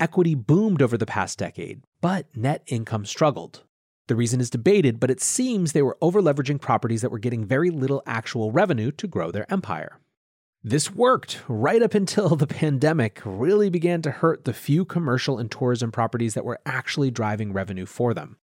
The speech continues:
It's estimated that they've now managed to rack up more than three hundred billion dollars in debt.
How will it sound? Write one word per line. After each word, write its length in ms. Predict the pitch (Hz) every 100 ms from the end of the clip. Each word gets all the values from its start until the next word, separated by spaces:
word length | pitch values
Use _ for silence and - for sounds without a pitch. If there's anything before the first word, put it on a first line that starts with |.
| _ _ _ _ -
It's 160 | 147
estimated 420 | 160 160 170 156 139
that 140 | 123
they've 120 | 123
now 280 | 104 135 175
managed 340 | 160 147 143
to 80 | -
rack 260 | 120 113 -
up 140 | 120
more 160 | 120 110
than 160 | 107
three 240 | 101 - 165
hundred 320 | 151 147 101
billion 360 | 120 117 117 110
dollars 440 | 101 107 107 104
in 140 | 90
debt. 280 | 85 120 -